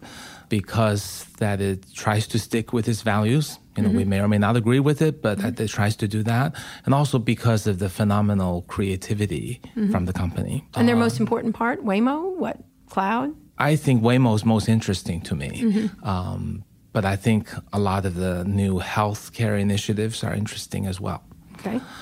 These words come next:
Speaker 1: The Chinese company would be a tie between Alibaba and Tencent.
Speaker 2: Mm-hmm.
Speaker 1: I think Alibaba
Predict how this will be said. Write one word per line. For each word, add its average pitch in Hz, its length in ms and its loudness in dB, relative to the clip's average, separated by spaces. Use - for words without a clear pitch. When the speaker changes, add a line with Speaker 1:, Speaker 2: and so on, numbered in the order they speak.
Speaker 1:
The 120 100 2
Chinese 156 440 4
company 185 360 4
would 127 140 2
be 120 120 4
a 104 40 2
tie 131 440 2
between 110 500 2
Alibaba 107 520 0
and 95 180 -2
Tencent. - 640 -4
Speaker 2:
Mm-hmm. 214 200 2
Speaker 1:
I - 40 0
think 117 180 2
Alibaba 113 840 0